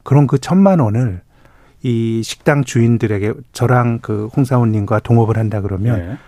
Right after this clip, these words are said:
Speaker 1: 오백만 원씩 나눠 가지면
Speaker 2: 예.
Speaker 1: 이거는 우리가 배당을 가져가는 건데,
Speaker 2: 예.
Speaker 1: 천만 원 번 거를
Speaker 2: 예.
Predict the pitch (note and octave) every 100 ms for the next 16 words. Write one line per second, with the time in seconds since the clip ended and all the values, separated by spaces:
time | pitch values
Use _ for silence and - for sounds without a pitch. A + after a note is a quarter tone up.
0 | _ - A#2 B2+ B2+ A#2+ A2 A#2+ G2 G2+
1 | G2 - G#2+ G#2 F#2 F#2 A2+ G2 F#2+ -
2 | G#2 G#2+ G#2 F#2+ G2+ - G#2 G2 G2 F#2
3 | F2+ G2+ D#3 F2+ A2+ F#2 E2+ - - -
4 | - - G3+ G3 G3 F3+ G#2 A2 G#2 A2
5 | D#3 F#2+ - - F#2+